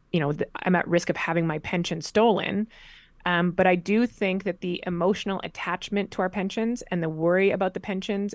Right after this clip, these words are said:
and the implications of leaving C P P are very, very real. And if you want that discussion to continue, and if you wanna get the clips in the newspapers and on social media, you have to use hot language.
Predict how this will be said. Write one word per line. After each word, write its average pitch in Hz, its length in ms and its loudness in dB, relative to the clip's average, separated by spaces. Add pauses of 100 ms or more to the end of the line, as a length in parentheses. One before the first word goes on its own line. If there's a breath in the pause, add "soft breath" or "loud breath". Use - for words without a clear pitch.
(140)
and 160 460 -4
the 165 140 -2
implications 175 680 -4
of 170 120 0
leaving 170 280 -2
C 180 140 -6
P 175 140 -10
P 190 280 2
are 170 120 -2
very, 160 400 2
very 156 300 -2
real. - 380 -6 (400 loud breath)
And 170 160 2
if 175 120 -2
you 180 120 6
want 180 300 2
that - 160 0
discussion 175 400 -6
to 175 100 -6
continue, 170 720 2
and 165 140 -2
if - 120 -6
you 160 100 4
wanna 190 220 2
get 185 180 0
the 175 60 -6
clips - 360 -2
in 185 80 -2
the 160 60 -4
newspapers 175 640 -2
and 160 100 -6
on 156 80 -8
social 170 280 -4
media, 175 440 2 (560 soft breath)
you 185 140 -2
have 208 180 -2
to - 100 -8
use 185 140 0
hot - 180 -6
language. - 460 -8